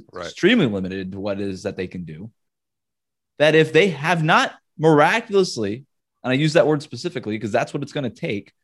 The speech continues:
Speaker 2: put a contender around Damian Lillard, then he can turn around and be like, "All that urgency that I was talking about, you didn't show any of it. And now I'm out of here. I demand a trade." And it's gonna look, and it, the timing probably won't be before the draft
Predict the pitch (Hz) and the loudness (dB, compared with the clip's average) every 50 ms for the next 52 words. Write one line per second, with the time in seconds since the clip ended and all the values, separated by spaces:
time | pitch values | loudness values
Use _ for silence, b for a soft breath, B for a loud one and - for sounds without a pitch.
0 | _ _ _ _ - 190 214 214 202 202 196 180 160 170 175 196 202 185 185 170 | _ _ _ _ 2 4 4 6 4 4 0 -2 -2 -2 -2 -2 0 2 4 4
1 | 160 147 147 147 170 196 214 202 185 165 165 160 - _ _ _ _ _ _ _ | 4 4 4 2 2 0 0 -2 -2 -2 -4 -6 -8 _ _ _ _ _ _ _
2 | _ - 170 180 170 170 170 160 165 202 262 254 175 165 185 190 190 - _ _ | _ -6 -4 -2 0 0 0 0 0 0 2 2 2 2 2 0 -4 -10 _ _
3 | _ _ _ _ _ _ _ _ _ _ _ _ 202 233 277 277 254 240 233 - | _ _ _ _ _ _ _ _ _ _ _ _ 4 4 4 4 4 2 0 0
4 | 185 160 196 180 170 165 160 156 156 160 156 156 151 151 - - _ _ _ _ | -2 -2 0 0 2 2 2 2 4 4 4 4 2 2 -2 -6 _ _ _ _
5 | _ - 160 185 220 233 214 190 - 170 185 196 196 214 202 190 - 196 185 180 | _ 4 6 6 8 6 6 4 4 4 4 4 4 0 -2 -2 -4 -2 2 2
6 | 175 165 156 156 - 160 156 175 175 190 190 185 196 202 202 131 139 170 220 254 | 4 4 2 0 2 2 2 2 2 0 -4 -2 0 0 0 0 -2 -2 -2 -2
7 | 214 165 - - 151 127 - - _ _ _ 139 139 147 143 135 123 113 101 90 | -2 -2 0 2 2 2 2 -2 _ _ _ -2 0 2 2 2 2 2 0 0
8 | 85 87 - - _ _ _ _ _ _ _ _ - 143 135 131 143 165 160 151 | -2 -6 -12 -12 _ _ _ _ _ _ _ _ -2 0 0 2 4 4 4 4
9 | 151 151 143 - - _ - 120 120 117 104 95 95 107 95 85 78 - - _ | 4 2 0 -4 -8 _ 0 2 2 2 2 0 -4 -6 -8 -8 -10 -12 -10 _
10 | - 123 139 143 143 139 135 127 120 113 110 107 - - 110 92 76 69 - _ | 0 0 0 0 0 0 0 0 0 -2 -4 -6 -8 -8 -8 -8 -8 -10 -16 _
11 | _ _ _ _ _ _ _ _ - 135 135 127 - 135 131 123 120 123 127 127 | _ _ _ _ _ _ _ _ -2 -2 -2 -2 -2 -2 -2 0 2 0 0 0
12 | - - 131 127 123 120 - - 120 - - 139 165 190 220 208 165 151 147 139 | -2 -2 -2 -2 -2 -2 -4 -8 -10 -10 -6 -2 -2 0 0 0 0 -2 -2 0
13 | 147 143 160 170 175 170 170 165 160 151 147 117 104 - - 120 143 165 151 135 | 0 0 2 2 2 2 2 0 0 -2 -4 -4 -6 -6 -4 -2 -2 0 0 0
14 | 143 135 135 135 139 - | 0 0 0 0 -2 -4